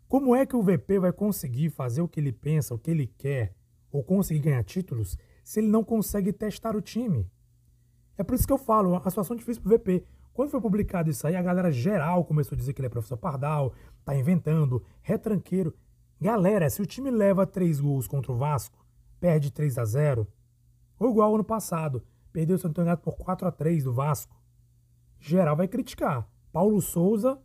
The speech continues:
foi criticado porque perdeu pro Vasco de quatro a três. Levou quatro gols. Geral vai criticar. Agora, se o cara coloca três jogadores ali, volantes,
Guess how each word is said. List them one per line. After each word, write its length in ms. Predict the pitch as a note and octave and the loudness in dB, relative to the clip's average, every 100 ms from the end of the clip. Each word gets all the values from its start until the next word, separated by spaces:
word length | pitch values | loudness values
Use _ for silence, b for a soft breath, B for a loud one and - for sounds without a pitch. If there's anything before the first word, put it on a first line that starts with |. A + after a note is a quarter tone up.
| _ _ _ | _ _ _
foi 160 | G3 | -8
criticado 640 | - G3+ - - D3+ F3+ - | -4 -4 -6 -8 -4 -2 0
porque 240 | G3+ D#3 | 0 0
perdeu 300 | A#3 E3 F#3+ | 2 2 2
pro 120 | F#3+ | 2
Vasco 300 | C#3 F3+ - | 2 0 -4
de 80 | F3 | -8
quatro 300 | - D#3 G#3+ | -6 -6 -6
a 20 | |
três. 500 | - D#3 C#3+ - - _ _ _ _ _ _ _ _ _ _ C3+ | -4 -2 -2 -4 -16 _ _ _ _ _ _ _ _ _ _ -2
Levou 260 | C#3+ F#3 | 2 2
quatro 360 | - F3 B3+ B3 | 2 0 0 2
gols. 480 | E3+ D#3 A2+ - - - _ _ _ _ _ - | 2 2 0 -6 -12 -20 _ _ _ _ _ -10
Geral 400 | A2+ F3+ E3+ F3+ | 0 2 4 4
vai 120 | A3 | 0
criticar. 640 | - C4+ - C4+ D#3+ B2+ - _ _ _ _ _ _ | -2 -6 -4 -4 -2 -4 -10 _ _ _ _ _ _
Agora, 320 | - A#3 G#3+ | 0 4 4
se 80 | F#3 | 4
o 40 | F#3+ | 0
cara 180 | A3+ | 0
coloca 520 | A3+ A3+ G#3 G3 D#3+ - _ _ _ _ | 2 2 2 0 -4 -6 _ _ _ _
três 240 | F#3 A#3+ | 0 2
jogadores 600 | A3+ A3 G#3+ E3+ D#3 D3 | 4 2 4 4 4 4
ali, 340 | E3+ D3 B2 - _ _ - | 2 2 0 -4 _ _ -4
volantes, 680 | G3 G3 D#3+ C3 - - | 2 4 4 2 -2 -10